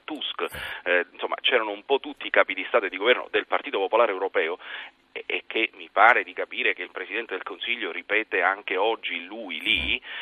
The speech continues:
e, e qui non si tratta più, eh, di un problema decisionale dell'Europa. L'Europa non deve decidere più nulla, non si deve più sforzare di filosofeggiare o di decidere,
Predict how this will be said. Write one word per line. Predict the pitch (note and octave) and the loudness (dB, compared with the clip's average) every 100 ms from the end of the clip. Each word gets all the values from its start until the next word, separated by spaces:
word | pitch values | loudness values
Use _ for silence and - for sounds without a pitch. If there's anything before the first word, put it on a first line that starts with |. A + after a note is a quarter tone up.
| - | -10
e, | - C3+ C3 C3+ C#3 C3 - - | 2 4 4 0 -14 -18 -14 -4
e | - D3+ F2 - - - - A#2 | 8 8 8 2 -12 -14 -10 -8
qui | - | -4
non | G#3 C#3+ | -4 -2
si | F3 | -2
tratta | F3 D3 - A2+ | 6 6 6 -4
più, | - C3 A2+ - | -4 -8 -12 -8
eh, | G#2+ G2+ | -6 -6
di | A#2 | -8
un | B2+ A#2 A2 | -10 -10 -6
problema | A2+ A2 C3 A#2+ G2+ | -6 -2 0 0 0
decisionale | B2 - A#2+ - G2+ F#2 F2+ | 2 2 2 0 6 10 10
dell'Europa. | F2+ F2+ F2 E2+ E2+ | 10 10 12 12 12
L'Europa | C3 E3+ F#3+ C#3 | 12 12 12 12
non | C#3 | 12
deve | D3 A#2+ A2+ | 10 10 8
decidere | D3 - F3+ D3+ B2 A2 | 8 10 8 10 10 10
più | C#3+ | 2
nulla, | C3+ D3 B2+ | 0 4 4
non | C3 | 4
si | C3+ D3+ | 0 4
deve | E3+ F3+ B2+ | 6 8 6
più | - - F3 | 2 -2 -2
sforzare | D3+ - C#3 - E3 D#3 | -4 0 0 6 8 8
di | A#2+ | 4
filosofeggiare | - E3 D#3 - E3 F3+ F#3 | 0 2 2 4 4 12 12
o | C3 | 12
di | B2+ | 4
decidere, | A#2 - G2+ F#2 F2+ | 4 4 0 -2 -2